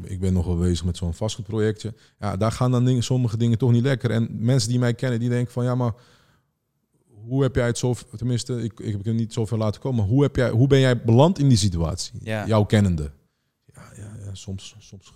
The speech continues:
Speaker 1: soms gebeurt het. Soms vertrouw je mensen, soms
Speaker 2: En ook de drukte misschien. Van als je druk
Speaker 1: Ja.
Speaker 2: hebt, kun je niet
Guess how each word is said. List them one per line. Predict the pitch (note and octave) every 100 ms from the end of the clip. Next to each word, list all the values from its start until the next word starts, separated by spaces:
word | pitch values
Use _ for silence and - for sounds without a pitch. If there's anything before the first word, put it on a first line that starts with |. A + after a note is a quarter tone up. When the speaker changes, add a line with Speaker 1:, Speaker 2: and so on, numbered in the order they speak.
| _ -
Speaker 1:
soms | F#2 -
gebeurt | D#2+ F#2 A2+
het. | G2+ -
Soms | G2 -
vertrouw | - - G#2 G#2+
je |
mensen, | G#2+ G#2+ G#2 G#2+ -
soms | - F#2 E2+ - _ _
Speaker 2:
En | G#2+
ook | G#2+
de | G#2
drukte | F#2+ G2+ G#2+ A#2
misschien. | A2 - A#2 C3
Van | A2+
als | G#2
je | G#2+
druk | F#2 A2+
Speaker 1:
Ja. | G#2+
Speaker 2:
hebt, | G#2+ -
kun | - A2
je | G#2+
niet | G#2 A2 A2+